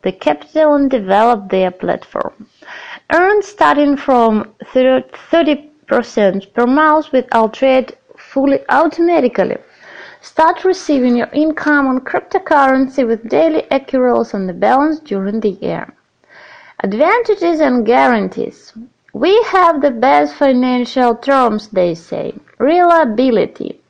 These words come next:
Workers of financial market platform, the full technical monitor of profitability before starting the trade deal.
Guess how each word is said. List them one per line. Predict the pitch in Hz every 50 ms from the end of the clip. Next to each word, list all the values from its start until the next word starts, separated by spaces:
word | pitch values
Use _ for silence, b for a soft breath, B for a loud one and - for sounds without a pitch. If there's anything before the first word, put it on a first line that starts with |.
| _
Workers | 208 226 277 320 349 339 381 370 370 370 - 349
of | 311 -
financial | _ - 311 302 294 277 277 277 254 247 240 - 269 254
market | 240 240 240 240 240 240 240 233 240 254 233 - _ _ _ _
platform, | 240 247 254 254 262 - - 277 269 254 247 247 240 B B B B B B B B B B B B
the | - 202 214 262 247
full | - - - 330 349 359 339
technical | 294 - 349 339 - 311 311 302 302 311 311 311
monitor | 294 285 285 285 311 320 302 302 294 285 294 - 269 262 262 254 247 247 240 233 226 220 - - 62 73 95 67 - _ - _ _ _ _ _ _ _ _ _ _ - - - _ - _ - - -
of | 240 233 233
profitability | _ 302 320 311 - 311 277 - 311 262 269 302 269 277 277 - 262 226
before | 208 220 214 - - 190
starting | 190 - - - 277 294 330 320 - 359 330 302 311
the | 285
trade | 226 - - 208 202 202 202 196 196
deal. | 196 185 185 170